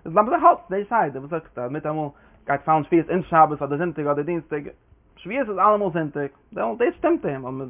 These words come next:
זיבן טאג, דאס איז שבת. וואס דו נאך אמאל, וואס מען זאגט, זיבן טאג. מיר זאגן, דאס איז דערזעלבע סייד, וואס מען זאגט, זיבן טאג, יעדער וואך פון שבת. ער פארשטייט נישט, וואס ער קען זאגן, דאס איז דאך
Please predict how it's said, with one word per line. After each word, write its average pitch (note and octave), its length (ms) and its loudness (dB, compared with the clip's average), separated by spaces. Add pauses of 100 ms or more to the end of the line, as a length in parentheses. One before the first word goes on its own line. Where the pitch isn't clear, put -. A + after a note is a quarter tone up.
זיבן G#3 200 2
טאג, B2+ 260 -4
דאס E3 80 -8
איז G3 160 2
שבת. G#3 380 2
וואס C#3+ 100 -6 (100)
דו F3 80 0
נאך E3+ 200 4
אמאל, D3+ 220 2 (140)
וואס C3+ 120 -12
מען C#3 100 -14
זאגט, D3+ 200 4
זיבן C#3 200 -2
טאג. C3 240 -4 (360)
מיר F#3 120 6
זאגן, A#3+ 140 6
דאס F3 140 2
איז F3+ 80 -8
דערזעלבע A3 400 4
סייד, B3 280 4
וואס D#3 180 -2
מען F3 140 -4
זאגט, G3 200 2
זיבן F#3+ 180 -2
טאג, G3 200 -2
יעדער E3 240 0
וואך D3+ 140 2
פון D3+ 120 -12
שבת. C3 280 -2
ער C3+ 60 -6
פארשטייט F3 300 -2
נישט, D3+ 120 -12
וואס C#3 100 -10
ער C#3+ 40 -8
קען E3 200 -6
זאגן, C#3 200 -2 (480)
דאס C3+ 200 -6
איז C3+ 1040 0
דאך B2+ 160 -4